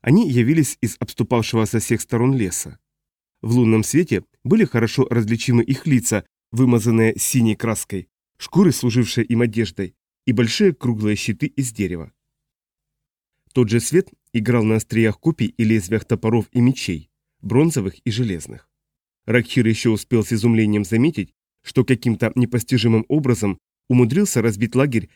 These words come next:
посреди лесной поляны, хотя спать он устраивался на голом склоне холма, а следующий миг уже сражался за свою жизнь. Скорый на расправу узкий меч разил стремительно, как кобра. Лук, так и не снаряжённый,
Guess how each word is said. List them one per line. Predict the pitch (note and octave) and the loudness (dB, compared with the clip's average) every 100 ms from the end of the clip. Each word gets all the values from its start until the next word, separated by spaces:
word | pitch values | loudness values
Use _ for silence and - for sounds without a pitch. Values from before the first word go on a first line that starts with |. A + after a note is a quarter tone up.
| _ | _
посреди | A#2 B2 A2 A#2+ | -4 -2 0 0
лесной | A#2+ A#2+ - A2+ | 0 0 0 -2
поляны, | - C#3+ G2 F#2+ - _ _ | 0 -2 -2 -4 -8 _ _
хотя | - B2 A#2+ | -6 -2 -2
спать | - G3 D#3+ | -2 -2 0
он | A2+ | -2
устраивался | - A#2 A2 A2 - A#2 | -2 -2 0 -2 -4 -2
на | A#2+ | 0
голом | G#2 D3+ A#2 | 0 0 0
склоне | - A#2+ A2 | 0 -2 0
холма, | G#2 A2+ A#2 F#2 - _ _ | 0 0 0 -2 -6 _ _
а | - | -6
следующий | A#2 A#2+ G#2+ G#2+ - | -4 -2 -2 -2 0
миг | B2 D#3+ _ | 0 0 _
уже | - F3+ A#3 | -6 -2 -2
сражался | F#3+ E3+ B2 A2+ A#2 | -2 -2 -2 -2 -4
за | A2 | -4
свою | - A2+ A2+ | -4 -2 -2
жизнь. | - F#2 E2 - _ _ _ _ _ _ | -4 -10 -14 -20 _ _ _ _ _ _
Скорый | - C3 A2+ | 0 2 4
на | A2 | 2
расправу | A2+ - A#2 G#2+ - | 0 -2 -2 -2 -4
узкий | B2 - A2+ | -6 -2 0
меч | C3+ - - _ | 0 -2 -10 _
разил | A#2 B2 F3 | -2 0 0
стремительно, | F#3+ A#2+ A#2 - A2+ G#2 | -2 0 0 0 -2 -2
как | B2 - | -4 -6
кобра. | - F2 E2+ F2 _ _ _ | -8 -8 -10 -16 _ _ _
Лук, | - C#3+ F#3 _ | -2 -2 -2 _
так | - A#2+ | -4 -2
и | A#2 | 0
не | A2+ | -2
снаряжённый, | - A2+ A2+ A#2+ E3 A2+ | 0 0 2 0 0 0